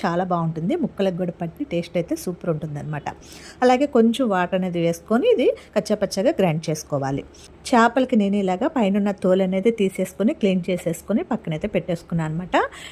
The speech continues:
వీటికి మనం ఘాట్లు అనేవి పెట్టుకుందాము. లోపల పట్ట భాగంలో ఉన్న, ఆ, మొత్తం తీసేసి ఇలాగా కట్ చేసి పెట్టుకోండి.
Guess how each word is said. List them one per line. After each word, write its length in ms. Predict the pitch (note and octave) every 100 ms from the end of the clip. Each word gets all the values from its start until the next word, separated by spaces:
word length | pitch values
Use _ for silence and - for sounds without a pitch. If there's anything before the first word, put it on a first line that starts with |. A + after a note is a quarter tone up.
| -
వీటికి 260 | D4 C#4+ C4+
మనం 280 | A#3+ A3+ F4
ఘాట్లు 360 | A3 F#3 -
అనేవి 240 | F3+ D#3+ A#3+
పెట్టుకుందాము. 760 | G3+ E3+ - D#3+ D3 C#3+ C#3+ - - -
లోపల 320 | A#3+ A#3 A3+ A3+
పట్ట 240 | A3+ G#3
భాగంలో 480 | G3+ G3 G3 F#3+ F#3
ఉన్న, 340 | F3+ F3+ F3+ - F#3
ఆ, 220 | F3+ F3
మొత్తం 400 | F3 F3 G3 G3
తీసేసి 480 | E3+ E3+ F3+ F3 F3
ఇలాగా 360 | D#3+ F#3+ G4 A4+
కట్ 260 | F3+ -
చేసి 200 | E3 A#3
పెట్టుకోండి. 560 | - E3+ - E3 E3